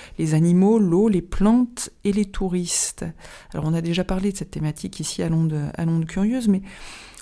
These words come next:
là on va parler de cette, euh, de ce que j'ai entre les mains. Euh, alors j'ai entre les mains des,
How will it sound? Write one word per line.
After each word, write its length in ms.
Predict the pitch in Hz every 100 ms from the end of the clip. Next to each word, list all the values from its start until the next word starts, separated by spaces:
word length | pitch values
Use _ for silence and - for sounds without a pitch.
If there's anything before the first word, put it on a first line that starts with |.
| - -
là 560 | 202 214 269 302 302 - -
on 140 | 214
va 120 | 214
parler 600 | 214 208 202 208 247 285
de 320 | 240 196 226 220
cette, 760 | - - - 214 - - -
euh, 200 | 208 202 202 190 - -
de 60 | 202
ce 100 | -
que 140 | -
j'ai 160 | 277 302
entre 260 | 233 - 233
les 120 | 202
mains. 320 | 170 156 190 - - - - - - - - -
Euh, 560 | 180 175 170 165 165 160
alors 180 | 156
j'ai 180 | 165 220
entre 320 | 262 220 -
les 160 | 196 190
mains 600 | 196 214 254 277 285 269 -
des, 640 | 180 180 214 220 220 214